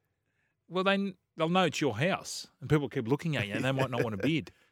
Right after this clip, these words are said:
Speaker 2: Okay.
Speaker 1: You've gotta be
Speaker 2: No, I, w-, I wouldn't be comfortable to do that either.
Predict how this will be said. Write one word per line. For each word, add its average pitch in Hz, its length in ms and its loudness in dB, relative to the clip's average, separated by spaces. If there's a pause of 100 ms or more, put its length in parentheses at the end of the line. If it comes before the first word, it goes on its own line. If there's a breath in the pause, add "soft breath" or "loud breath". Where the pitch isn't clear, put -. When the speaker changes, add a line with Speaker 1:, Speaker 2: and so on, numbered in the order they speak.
(140)
Speaker 2:
Okay. - 320 -6 (300)
Speaker 1:
You've 202 160 -4
gotta 190 160 4
be 120 260 -2 (380)
Speaker 2:
No, 175 180 6
I, 214 80 6
w-, 233 180 4
I 196 160 6
wouldn't 185 200 2
be 131 60 2
comfortable 98 380 0
to 90 60 -4
do 87 140 0
that 85 100 2
either. 87 320 0